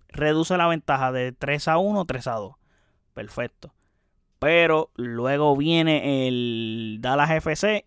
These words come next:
y les anota otro gol. Y es como que, come on, nos estamos apenas despertando. Pero es que, ¿qué pasa? El Inter de Miami vuelve y, y le, y les da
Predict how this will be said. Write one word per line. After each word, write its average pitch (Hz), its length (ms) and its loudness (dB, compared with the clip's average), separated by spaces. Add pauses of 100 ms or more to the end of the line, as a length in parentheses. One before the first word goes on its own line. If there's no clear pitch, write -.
(120)
y 139 200 -8
les 117 160 -10
anota 151 400 -2
otro 165 200 -4
gol. 113 300 -8
Y 123 80 -6
es 131 80 -10
como 143 240 0
que, 117 140 -4
come 147 240 2
on, 165 200 4
nos 143 120 -4
estamos 151 640 -4
apenas 151 520 0 (340)
despertando. 139 600 -4
Pero 127 120 -4
es 123 60 -12
que, 120 140 -10
¿qué 110 140 -14
pasa? 147 340 -2
El 113 120 -6
Inter 120 380 -8
de 139 120 -4
Miami 143 400 -2
vuelve 160 800 2 (600)
y, 147 920 -2 (100)
y 135 180 -4
le, 127 200 -2
y 135 180 -4
les 131 260 -2
da 151 380 2